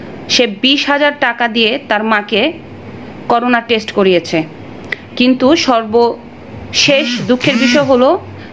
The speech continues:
যে সে আজকে তার মা ফুটপাতে শুয়ে থাকা অবস্থায় ডাক্তাররা বলল, "আবার করোনা test করতে হবে।"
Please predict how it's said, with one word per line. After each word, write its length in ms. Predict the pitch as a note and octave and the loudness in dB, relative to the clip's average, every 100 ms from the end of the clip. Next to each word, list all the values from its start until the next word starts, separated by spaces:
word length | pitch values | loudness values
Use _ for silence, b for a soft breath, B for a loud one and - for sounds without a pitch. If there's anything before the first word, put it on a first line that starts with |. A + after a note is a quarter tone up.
| - | 0
যে 200 | A3 G#3+ G#3+ - | 2 2 -2 -8
সে 420 | - A#3+ A3+ A3+ - - - - - - | 0 2 2 -2 -8 -18 -18 -18 -16 -6
আজকে 440 | A3 A3+ - B3 | -4 -4 -2 -2
তার 200 | A#3+ A#3 | 0 0
মা 380 | A3+ A3+ G3+ D4 G4 - - - - - - - | 2 2 0 -2 -10 -16 -20 -20 -18 -18 -10 0
ফুটপাতে 440 | D4+ - C#4 C#4+ | 0 2 0 0
শুয়ে 240 | C#4 C#4 | 2 2
থাকা 240 | C4+ C4 B3 | 2 2 2
অবস্থায় 440 | A3 A#3+ - B3+ | 4 2 2 0
ডাক্তাররা 480 | B3+ G#3 - A3+ A3+ | 0 -2 2 2 4
বলল, 380 | G#3 A3+ A3 D#4 - - | 2 2 4 2 -2 -2
"আবার 400 | A3 A3+ A3 F3 - - | 0 2 -2 -2 -6 -2
করোনা 320 | G#3+ A3+ A3 | 0 2 2
test 260 | A3 A3 | 0 -2
করতে 260 | - G#3 G#3 | 0 0 2
হবে।" 280 | F#3 F3 | 2 0